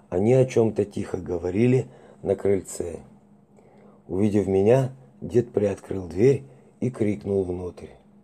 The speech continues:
"Домочадцы, встречайте, Демидушка с охоты возвернулся". Первыми из дома вышли мой отец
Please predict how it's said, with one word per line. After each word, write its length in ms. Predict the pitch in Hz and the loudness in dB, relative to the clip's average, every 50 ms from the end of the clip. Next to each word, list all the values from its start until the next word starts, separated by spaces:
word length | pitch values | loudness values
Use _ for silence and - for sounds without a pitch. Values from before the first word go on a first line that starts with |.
| _ _ _ - | _ _ _ -6
"Домочадцы, 840 | - 85 110 120 135 131 131 - 143 123 101 - - - - - - - | -2 2 4 4 4 4 4 6 4 4 4 2 -2 -6 -8 -8 -10 -10
встречайте, 840 | - - - - 139 131 131 135 135 117 95 87 - - 82 - - - - | -12 -4 0 2 2 2 4 4 6 6 4 2 0 -6 -16 -16 -16 -18 -20
Демидушка 640 | - 104 104 107 117 139 135 135 127 - - 127 123 | -10 -4 0 2 2 2 4 2 0 0 0 0 0
с 80 | - | 2
охоты 420 | 123 127 - 127 117 95 - - 87 | 0 0 2 2 2 2 2 0 -2
возвернулся". 840 | 87 87 80 80 85 90 85 82 82 80 76 - - - - - - _ _ _ _ _ _ _ _ _ _ _ _ _ _ _ - - _ _ _ _ - - _ _ _ _ _ _ - - - _ _ _ _ _ _ _ _ - | -2 -2 -4 -2 -4 -6 -6 -6 -8 -10 -12 -12 -14 -18 -20 -20 -20 _ _ _ _ _ _ _ _ _ _ _ _ _ _ _ -20 -20 _ _ _ _ -20 -20 _ _ _ _ _ _ -20 -20 -20 _ _ _ _ _ _ _ _ 0
Первыми 380 | - 131 151 135 139 139 135 131 | 4 4 6 6 6 6 4 4
из 300 | 131 131 110 95 90 87 | 2 2 0 -2 0 4
дома 380 | 107 113 120 127 131 131 127 - | 6 6 6 6 4 2 0 -2
вышли 520 | 95 92 101 113 107 - - 110 117 101 | -2 0 0 0 0 -2 -2 -2 -2 0
мой 280 | - 92 104 104 98 - | 0 -2 -2 -2 -2 -4
отец 580 | - - - - - 110 117 127 127 - - | -4 -8 -10 -6 0 2 2 2 2 -2 -12